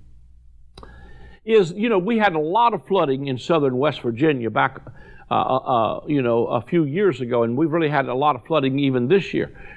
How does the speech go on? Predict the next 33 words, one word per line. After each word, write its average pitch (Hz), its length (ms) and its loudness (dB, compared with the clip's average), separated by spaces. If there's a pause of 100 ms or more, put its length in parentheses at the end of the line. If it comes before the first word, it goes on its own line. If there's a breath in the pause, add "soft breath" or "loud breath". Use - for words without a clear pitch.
(140)
But 175 200 -2
when 185 260 2
the 165 80 0
floods 285 460 -2
hit - 460 -2 (560 loud breath)
and 190 220 0
they 185 120 2
destroyed 143 520 -2
people's 208 380 -2
homes, - 580 -4 (520 soft breath)
and 165 200 -2
mold 208 340 2
and 143 140 -4
mildew 185 320 0
began 143 280 0
to 139 60 -2
set 147 220 0
in, 147 160 0
and 160 140 -4
just 208 200 2 (600)
devastating 151 720 0
things, - 560 -4 (720 soft breath)
uh, - 280 0
the, 170 220 0 (180)
the, 170 400 -6
the 160 60 0
government 202 480 0
came 214 220 -2
by 170 200 0
and 156 160 -2
painted 240 400 0
stuff 196 380 -2
on, 180 360 0